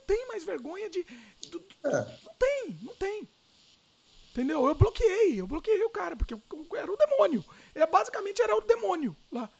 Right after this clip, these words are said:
Speaker 1: em pessoa. A encarnação do demônio, velho. Então,
Speaker 2: É,
Speaker 1: assim,
Speaker 2: aí, aí, aí é entrar numa seara muito complicada, né? Porque tudo, a gente já falou muito isso daí, tudo na vida, todos os efeitos,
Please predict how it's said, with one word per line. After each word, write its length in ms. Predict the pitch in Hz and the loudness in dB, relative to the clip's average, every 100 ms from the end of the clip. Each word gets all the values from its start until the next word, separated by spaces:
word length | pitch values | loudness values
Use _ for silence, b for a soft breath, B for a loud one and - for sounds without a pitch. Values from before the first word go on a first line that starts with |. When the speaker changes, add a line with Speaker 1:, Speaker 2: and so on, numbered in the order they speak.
| _ 240 | _ -10
Speaker 1:
em 60 | |
pessoa. 480 | 214 262 - 240 196 - _ _ | -6 -8 -4 -6 -6 -14 _ _
A 140 | 233 233 | -6 -4
encarnação 540 | 277 294 294 - 320 | -2 0 0 -2 -2
do 80 | 311 | -2
demônio, 400 | 330 294 254 226 | -2 -2 -4 -6
velho. 160 | 190 180 _ _ _ _ | -10 -16 _ _ _ _
Então, 120 | - | 2
Speaker 2:
É, 240 | 147 156 120 | 6 8 8
Speaker 1:
assim, 100 | 123 | 6
Speaker 2:
aí, 260 | 170 180 160 151 | 6 6 4 -2
aí, 320 | 165 160 127 _ _ - 147 | -4 -4 -6 _ _ -10 2
aí 240 | 175 220 | 8 10
é 100 | 226 | 10
entrar 340 | 220 208 226 | 8 6 2
numa 240 | 208 208 202 | 2 2 2
seara 540 | - 190 214 208 196 | 2 4 4 4 4
muito 240 | 202 220 - | 2 0 2
complicada, 880 | 214 202 208 - 196 220 208 196 | 0 0 -2 0 2 4 4 6
né? 180 | 226 226 | 6 8
Porque 520 | - 185 - 220 220 | 6 2 2 10 10
tudo, 840 | 202 247 240 247 214 185 175 165 - B B B | 10 6 2 8 10 10 8 4 0 B B B
a 40 | - | 6
gente 220 | 208 202 | 8 8
já 100 | 220 | 6
falou 340 | 214 208 214 196 | 6 8 10 10
muito 220 | 214 - | 8 6
isso 120 | 208 | 4
daí, 340 | 196 165 180 170 | 8 10 12 10
tudo 280 | 220 233 | 6 2
na 160 | 226 202 | 4 4
vida, 600 | 151 247 240 185 151 143 | 2 2 4 6 6 4
todos 440 | - 240 247 226 | 4 4 6 4
os 220 | 180 196 147 | 6 6 8
efeitos, 1080 | 180 - 190 226 226 196 - 190 - - | 6 10 12 12 10 4 0 -2 -2 -10